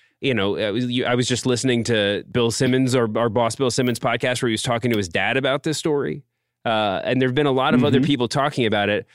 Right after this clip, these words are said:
Speaker 1: but it's funny to hear people, uh, and, and, and Bill's dad is, you know,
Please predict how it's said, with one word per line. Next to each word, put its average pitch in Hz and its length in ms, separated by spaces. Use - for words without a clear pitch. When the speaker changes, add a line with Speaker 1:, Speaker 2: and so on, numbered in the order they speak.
Speaker 1:
but 139 120
it's 143 120
funny 196 380
to 170 100
hear 143 180
people, 120 540
uh, - 40
and, 110 440
and, 107 300
and 113 180
Bill's 131 240
dad 120 300
is, 110 240
you 113 80
know, 104 260